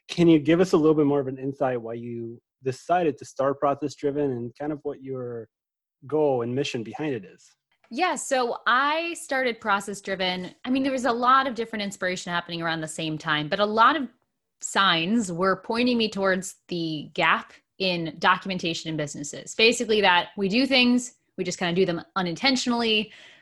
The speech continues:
Speaker 2: Sometimes the consequences are what we planned, but we just kind of wing our way through businesses with what, um, some people have called default decisions.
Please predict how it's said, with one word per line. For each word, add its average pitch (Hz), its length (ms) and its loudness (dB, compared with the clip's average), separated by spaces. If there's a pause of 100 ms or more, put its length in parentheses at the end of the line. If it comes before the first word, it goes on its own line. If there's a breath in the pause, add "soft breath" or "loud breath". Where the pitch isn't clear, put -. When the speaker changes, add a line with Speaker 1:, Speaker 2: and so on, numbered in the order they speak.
Speaker 2:
Sometimes 247 720 4
the 226 100 4
consequences 233 680 2
are 196 140 6
what 180 140 -2
we 160 100 -4
planned, 240 400 2
but 196 100 -4
we 233 60 -2
just 277 180 -4
kind 294 160 0
of 214 80 0
wing 190 240 2
our 196 140 2
way 175 180 4
through 175 220 -6
businesses 160 600 -4
with 160 220 -6
what, 160 240 0
um, 156 240 -2
some 220 140 -4
people 202 200 -2
have - 100 -4
called 160 200 0
default 185 360 -2
decisions. 151 640 -8